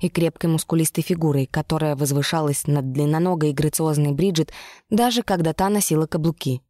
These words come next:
Его подбородок покрывала тёмная щетина, а левую бровь пересекал маленький неровный шрам. Без шрама он был бы обезоруживающе красив. Со шрамом он был по-прежнему обезоруживающе красив, но казался опасным, более угрожающим.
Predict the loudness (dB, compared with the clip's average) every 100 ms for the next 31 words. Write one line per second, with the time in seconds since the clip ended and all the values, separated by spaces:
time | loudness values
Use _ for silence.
0 | _ _ _ -4 -2 0 0 0 2 2
1 | -2 -4 -6 -2 0 0 0 0 0 2
2 | 0 0 0 2 2 0 -4 -20 -8 0
3 | 2 2 2 2 0 0 0 0 -2 0
4 | 2 2 2 0 0 2 2 2 2 2
5 | 0 0 0 -2 -6 _ _ _ -6 -4
6 | -2 0 2 2 2 2 0 2 0 0
7 | 0 0 0 -2 -2 0 0 0 -2 -2
8 | -2 -2 -4 _ _ _ -6 -4 -2 0
9 | 0 0 -2 -10 -16 -4 0 2 2 2
10 | 0 -4 -2 -2 2 0 0 -2 -2 -2
11 | -2 -2 0 -2 -2 -2 0 -4 -6 -6
12 | -4 -2 0 0 -2 -4 -4 -4 -4 -4
13 | -4 -4 -6 _ _ 2 4 4 2 0
14 | 0 0 0 -2 -2 -4 -6